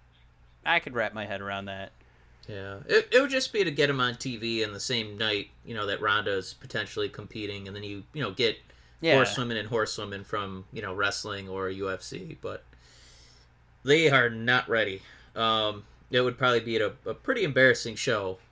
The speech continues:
Speaker 2: uh, if you try to do that, you know, too soon. So we'll let, we'll let that marinate for a bit.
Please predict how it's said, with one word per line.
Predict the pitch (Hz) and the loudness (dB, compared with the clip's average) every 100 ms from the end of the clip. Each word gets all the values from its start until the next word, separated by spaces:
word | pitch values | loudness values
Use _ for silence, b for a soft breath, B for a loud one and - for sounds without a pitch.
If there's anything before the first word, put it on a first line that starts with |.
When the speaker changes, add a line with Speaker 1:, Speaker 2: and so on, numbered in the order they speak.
| - | -10
Speaker 2:
uh, | 98 92 92 92 101 - | -6 -4 -4 -6 -8 -10
if | 98 - | -10 -10
you | 107 | -6
try | 107 95 | -4 -4
to | 92 | -4
do | 95 92 | -6 -4
that, | 92 92 - | -4 -4 -8
you | 107 | -14
know, | 92 | -14
too | 92 98 | -12 -12
soon. | - 95 92 92 | -10 -10 -10 -12
So | - 98 95 92 - | -8 -6 -6 -10 -6
we'll | 170 | 0
let, | 165 - | 0 0
we'll | - | 0
let | 185 156 | 2 2
that | 107 92 | 0 -2
marinate | 95 92 92 90 | -2 -2 -4 -6
for | 87 | -8
a | 90 | -6
bit. | 92 95 | -6 -8